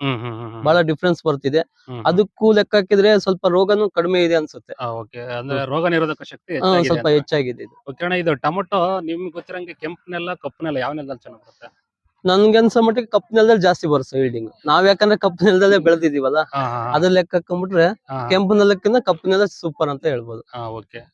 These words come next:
Speaker 1: ಅಣ್ಣ, ಇದು ಈಗ ಈ ಟೊಮೊಟೊ ಹಾಕೋದಕ್ಕೂ ಮುಂಚೆನೆ
Speaker 2: ಹ್ಮ್.
Speaker 1: ಭೂಮಿನ ಏನ್ ತರ, ಯಾವ ತರ ಬೇಸಾಯ ಮಾಡ್ಬಿಟ್ಟು ಯಾವ ತರ ಗೊಬ್ಬರ ಹಾಕಿ ರೆಡಿ ಮಾಡ್ಕೊಂತೀರಾ?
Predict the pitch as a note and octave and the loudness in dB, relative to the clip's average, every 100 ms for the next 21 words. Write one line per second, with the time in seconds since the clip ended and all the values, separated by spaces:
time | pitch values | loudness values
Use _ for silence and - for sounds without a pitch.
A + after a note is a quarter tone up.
0 | _ E3 F3 D#3+ C#3+ C3+ C3+ C3+ B2+ C3 | _ -6 -2 -2 -2 -4 -6 -8 -8 -8
1 | D#3 E3 D#3+ D#3 D#3 D#3 C#3+ B2+ D3+ E3+ | -8 -10 -10 -16 -10 -10 -8 -10 -10 -14
2 | - C#3 B2+ D#3 F3+ F3 E3 C#3+ F3+ E3 | -10 -8 -2 -4 -2 -4 -2 0 -2 -2
3 | E3 D#3 B2 D3 D#3+ D3+ C#3+ C3+ C#3+ C#3 | -2 -2 -2 -4 -4 -6 -6 -8 -12 -14
4 | C3+ D#3+ C3 C3+ D3 C#3+ C#3 C3 C3 C#3+ | -14 -8 -6 -6 -8 -10 -10 -6 -8 -6
5 | C#3 B2+ B2 - A#2+ _ - | -8 -8 -14 -16 -20 _ -20